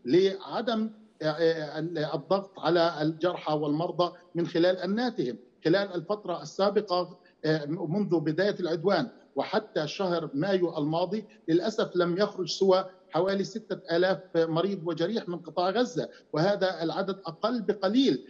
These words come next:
مما كنا نطمح، آه، له، آه، في، في ال-، الأيام ال-، والأشهر السابقة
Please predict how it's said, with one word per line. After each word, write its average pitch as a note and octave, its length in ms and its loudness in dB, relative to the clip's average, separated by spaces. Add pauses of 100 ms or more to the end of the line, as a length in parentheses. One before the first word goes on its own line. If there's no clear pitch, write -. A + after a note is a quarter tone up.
(140)
مما G3 240 4
كنا F#3+ 380 2
نطمح، E3 560 -6
آه، D3+ 180 2
له، F3+ 420 4 (320)
آه، D3 320 -2
في، C#3+ 180 -10
في F3+ 380 2
ال-، D#3+ 220 2 (360)
الأيام F3 520 0
ال-، D3+ 400 -4
والأشهر D#3+ 560 -2
السابقة D#3+ 640 -2